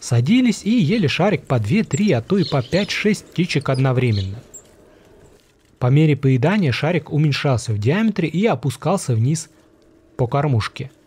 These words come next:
В такой момент даже у одной синицы застряла лапка между прутиком и кексом. Но жир сам по себе отличная смазка, поэтому у этого инцидента не было негативных последствий.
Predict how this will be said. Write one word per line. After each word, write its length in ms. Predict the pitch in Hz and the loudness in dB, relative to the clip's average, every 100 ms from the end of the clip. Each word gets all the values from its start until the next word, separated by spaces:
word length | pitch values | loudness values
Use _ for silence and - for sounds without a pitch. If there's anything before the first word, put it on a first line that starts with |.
| _ _ _ _ - | _ _ _ _ -8
В 40 | |
такой 280 | - 123 156 | -4 0 2
момент 320 | 139 139 165 | 2 2 2
даже 260 | 131 131 135 | 2 2 2
у 20 | |
одной 240 | 123 139 | 2 2
синицы 460 | 120 127 147 175 120 | 0 0 -2 -2 -2
застряла 420 | 117 - 139 139 | -2 0 0 0
лапка 400 | 123 151 156 - | 2 0 -2 -2
между 320 | 113 117 107 | 0 2 0
прутиком 520 | 107 190 226 175 - 110 | -4 -2 -2 -2 -4 -4
и 120 | 160 | -6
кексом. 560 | - 143 117 - 113 - _ _ _ _ _ _ _ _ _ _ _ _ | -4 -4 -4 -8 -10 -10 _ _ _ _ _ _ _ _ _ _ _ _
Но 240 | 190 247 143 | 0 0 2
жир 240 | 156 240 | 2 0
сам 240 | - 226 | 0 -2
по 100 | 214 | -2
себе 300 | 156 139 127 | -2 -2 0
отличная 460 | 156 139 139 - 123 | 0 -2 -4 -2 -4
смазка, 580 | - 135 123 98 - - - - - - | -2 0 0 -2 -10 -18 -20 -20 -16 -4
поэтому 380 | 170 190 156 143 | -2 2 2 4
у 40 | |
этого 260 | 127 117 120 | 2 0 -2
инцидента 600 | 120 165 214 247 220 156 | -2 -2 0 0 -2 -2
не 300 | 135 185 220 | 0 2 2
было 260 | 208 190 | 0 -2
негативных 680 | 135 127 117 113 131 123 117 | -2 0 0 0 -2 -4 -4
последствий. 760 | 139 123 123 107 98 - 123 | -4 -2 0 -2 -2 -10 -14